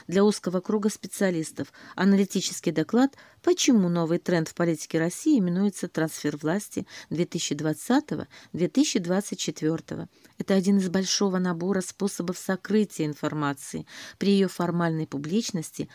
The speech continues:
от большинства людей. Чтобы вывести читателя за границы привычных представлений, рекомендую внимательно прочитать то, что перед вами. И это позволит более объективно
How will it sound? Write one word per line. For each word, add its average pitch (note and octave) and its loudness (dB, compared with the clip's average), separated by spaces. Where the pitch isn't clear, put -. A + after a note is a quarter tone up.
от C4+ 0
большинства E3 -4
людей. C#3+ -4
Чтобы C4+ 4
вывести C4+ 6
читателя B3 4
за G#3 0
границы A3+ 4
привычных G#3 0
представлений, F3+ 0
рекомендую G3 2
внимательно F3+ 2
прочитать - -6
то, D4+ 2
что - -6
перед F#3 -4
вами. D3 -6
И A3 4
это A#3+ 4
позволит A3 2
более A3 4
объективно G#3+ 0